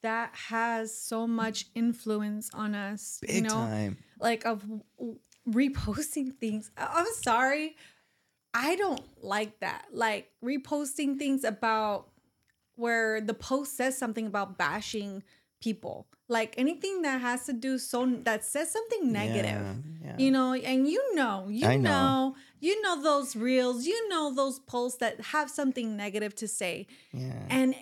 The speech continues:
Speaker 1: and if you're reposting those negative posts, I'm sorry, but don't do it. I'm gonna tell you that, like, don't do that because
Speaker 2: Yeah.
Speaker 1: you're gonna make people feel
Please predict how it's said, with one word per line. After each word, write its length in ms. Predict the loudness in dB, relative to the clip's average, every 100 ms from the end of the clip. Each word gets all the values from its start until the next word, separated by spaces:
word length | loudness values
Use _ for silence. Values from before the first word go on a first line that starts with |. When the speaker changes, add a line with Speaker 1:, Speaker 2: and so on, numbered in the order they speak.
| -10 _
Speaker 1:
and 120 | 0 2
if 140 | 2
you're 220 | 2 2
reposting 680 | 2 2 0 -4 -2 0 2
those 220 | 2 0
negative 560 | -2 -2 -2 0 -2 -4
posts, 480 | -4 -2 -2 -4 -12 _ _ _ _ _ _ _ _ -2
I'm 140 | 0
sorry, 540 | -2 0 2 2 2
but 380 | 0 -2 -2 -4 _ _ _ -10
don't 360 | -4 -2 -4 -8 -10
do 280 | -2 0 2
it. 240 | 0 -2 -8
I'm 220 | -4 0 0
gonna 220 | 0 0
tell 180 | 0 0
you 80 | 0
that, 120 | -2
like, 220 | -6 -4
don't 420 | -2 -2 -4 -8
do 220 | -4 -2 0
that 420 | 0 -2 -4 -12 -20 -12 0
because 440 | 0 4 4 4
Speaker 2:
Yeah. 60 | 2
Speaker 1:
you're 220 | 2 0
gonna 300 | 0 -4 -2
make 260 | -2 -2 -4
people 360 | -6 -2 -2
feel 520 | -2 0 0 0 -2